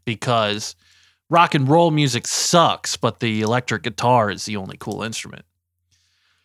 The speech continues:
Many pontifications like these and more are, uh, available on a self-published book that I'm now writing.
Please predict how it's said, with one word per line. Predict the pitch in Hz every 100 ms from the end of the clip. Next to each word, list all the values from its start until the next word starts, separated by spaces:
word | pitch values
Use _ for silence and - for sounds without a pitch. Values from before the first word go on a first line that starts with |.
| _ _ _ 135
Many | 170 277 269 214
pontifications | 143 - 175 175 - 143 - 139 147 - 117 101
like | 117 107 -
these | 123 120 110 95 95 -
and | 104 104
more | 113 117 101 87
are, | 82 - - -
uh, | - - - _ -
available | 117 131 131 139 123 110 104 -
on | 113 107 107 107
a | 104 104 104 107 - -
self-published | - 170 165 - - 156 131 -
book | 123 123 127 -
that | 113 104
I'm | 101
now | 107 104
writing. | 98 107 104 95 -